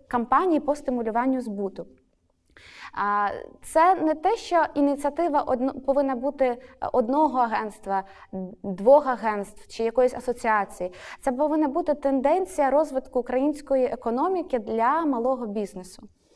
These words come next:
Для того, щоб, е, створити якийсь хаб і сервіс, е, який би, е, допомагав, який би був однією точкою входу для, для e-commerce. А,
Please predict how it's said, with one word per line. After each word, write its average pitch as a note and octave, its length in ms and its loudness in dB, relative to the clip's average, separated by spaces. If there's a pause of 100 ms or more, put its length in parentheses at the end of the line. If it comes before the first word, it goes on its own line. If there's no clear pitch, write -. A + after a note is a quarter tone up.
(360)
Для G3+ 120 -4
того, C#4 260 2
щоб, B3+ 300 -4 (300)
е, A3 340 2
створити C4 460 0
якийсь B3 280 -2
хаб B3+ 220 4 (100)
і A#3+ 80 -6
сервіс, D#4+ 640 2 (260)
е, G#3 300 -2
який A3+ 240 -2
би, B3+ 280 2
е, A3+ 120 2
допомагав, A#3 680 0
який B3+ 180 0
би C4+ 80 4
був B3+ 200 0
однією C4 420 2
точкою B3 300 0
входу D#4+ 280 2
для, B3 300 0
для A3 200 -6
e-commerce. A#3+ 560 -4 (460)
А, G3 360 0